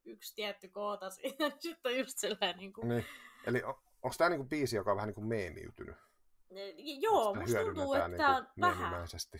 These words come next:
Speaker 1: Musta tuntuu,
Speaker 2: Voi
Speaker 1: että
Speaker 2: olla.
Speaker 1: vähän on kyllä, joo.
Speaker 2: Mut kaksisataakuusitoista miljoonaa YouTubessa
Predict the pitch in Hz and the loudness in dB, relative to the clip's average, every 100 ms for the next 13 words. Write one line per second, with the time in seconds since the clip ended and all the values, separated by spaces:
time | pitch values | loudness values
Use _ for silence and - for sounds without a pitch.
0 | - _ _ 349 - 403 117 - - 381 | -20 _ _ -16 -4 0 2 2 4 4
1 | 320 196 180 - 190 175 156 165 143 - | 2 -2 -6 -12 -12 -10 -10 -10 -10 -10
2 | _ _ _ - 113 - - _ _ _ | _ _ _ -4 -2 -2 -8 _ _ _
3 | _ - 165 143 110 104 160 160 123 - | _ 2 2 4 4 4 2 0 0 -2
4 | 104 95 95 90 85 80 127 170 139 135 | -2 -2 0 0 -2 -2 -4 -6 -2 0
5 | - 127 | 0 -2